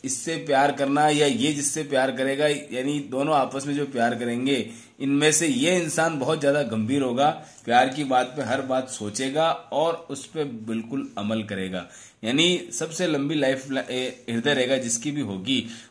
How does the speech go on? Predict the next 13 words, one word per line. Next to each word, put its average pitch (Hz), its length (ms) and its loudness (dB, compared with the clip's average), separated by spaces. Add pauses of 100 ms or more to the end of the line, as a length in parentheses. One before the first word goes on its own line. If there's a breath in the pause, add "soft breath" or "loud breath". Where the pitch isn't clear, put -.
उसकी 180 540 4
ये 175 420 4
यहाँ 143 440 2
तक 147 160 -2
जाएगी 117 460 0
और 185 380 0
इसके 170 360 -4 (200)
अलावा 113 380 4 (340 loud breath)
वो 156 120 -6
प्यार 117 320 0
में 127 160 -4
बहुत 110 200 -4
ज़्यादा 110 220 0